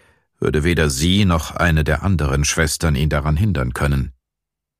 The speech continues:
„Ich dachte, euer vorheriger Besuch würde bedeuten, dass ihr das Gesuchte nicht gefunden habt“, sagte sie schließlich.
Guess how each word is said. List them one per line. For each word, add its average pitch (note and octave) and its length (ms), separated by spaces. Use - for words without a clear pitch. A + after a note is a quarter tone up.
„Ich - 220
dachte, - 600
euer A#2 340
vorheriger B2+ 680
Besuch G2+ 380
würde A2+ 200
bedeuten, B2 540
dass C3+ 220
ihr G#2+ 100
das - 340
Gesuchte B2 880
nicht - 280
gefunden E3 460
habt“, - 340
sagte - 380
sie - 120
schließlich. - 540